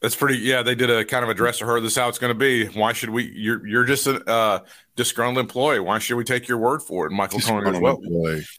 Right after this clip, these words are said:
Speaker 1: all you gotta
Speaker 2: Yeah.
Speaker 1: do, Michael Cohen goes, "Hey, look, check the receipts. Don't just go by what I say.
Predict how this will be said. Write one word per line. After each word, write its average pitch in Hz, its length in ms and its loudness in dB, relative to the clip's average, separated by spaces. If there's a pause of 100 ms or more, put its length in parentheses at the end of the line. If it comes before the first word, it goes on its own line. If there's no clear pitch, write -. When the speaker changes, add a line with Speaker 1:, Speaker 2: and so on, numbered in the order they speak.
(180)
Speaker 1:
all 117 120 2
you 139 60 2
gotta 156 160 2
Speaker 2:
Yeah. - 80 -4
Speaker 1:
do, 123 80 -6
Michael 127 240 0
Cohen 139 420 0
goes, 120 140 2
"Hey, 143 160 2
look, 147 300 -4 (200)
check - 280 -2
the 139 80 -2
receipts. 135 580 0 (280)
Don't 131 280 0
just 160 220 0
go 156 120 4
by 143 180 4
what 139 180 4
I 131 100 4
say. 135 420 0